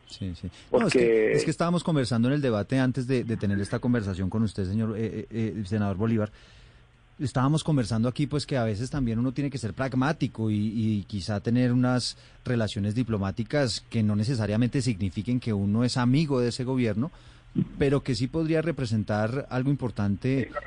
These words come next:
Speaker 1: para los colombianos. Quizá la relación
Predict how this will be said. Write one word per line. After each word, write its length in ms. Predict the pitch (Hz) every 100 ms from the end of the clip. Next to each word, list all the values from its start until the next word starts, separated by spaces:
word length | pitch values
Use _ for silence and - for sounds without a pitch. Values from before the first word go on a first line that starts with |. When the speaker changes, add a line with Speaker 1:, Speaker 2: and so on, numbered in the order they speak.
| -
Speaker 1:
para 180 | - 110
los 160 | 101 -
colombianos. 580 | 107 139 233 98 - - - -
Quizá 300 | 147 147 269
la 140 | 226
relación 460 | 165 139 123 135